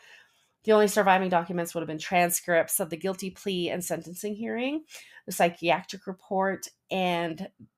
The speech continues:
pre-sentencing report ordered during the trial, and pictures of the victim's injuries and the weapon.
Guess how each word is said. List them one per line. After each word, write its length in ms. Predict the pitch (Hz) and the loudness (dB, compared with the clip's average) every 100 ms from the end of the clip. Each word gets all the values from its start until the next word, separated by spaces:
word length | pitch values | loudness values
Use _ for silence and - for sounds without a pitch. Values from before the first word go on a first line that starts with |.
| _ | _
pre-sentencing 760 | - 196 185 180 170 170 180 | -8 -6 -2 -4 -4 -6 -4
report 460 | 160 165 - 147 - | -6 -6 -4 -4 -2
ordered 320 | 156 160 156 | -2 -2 -6
during 220 | 165 143 | -6 -6
the 40 | 160 | -6
trial, 540 | - - 101 196 254 | -6 -2 2 2 2
and 140 | - 175 | -2 -6
pictures 320 | 175 - 160 | -8 -8 -6
of 140 | 165 | -6
the 60 | 156 | -8
victim's 420 | 151 156 151 151 - | -12 -10 -10 -10 -10
injuries 440 | 170 156 123 151 | -10 -8 -6 -6
and 100 | - | -8
the 60 | 160 | -8
weapon. 460 | - - - - | -8 -10 -14 -20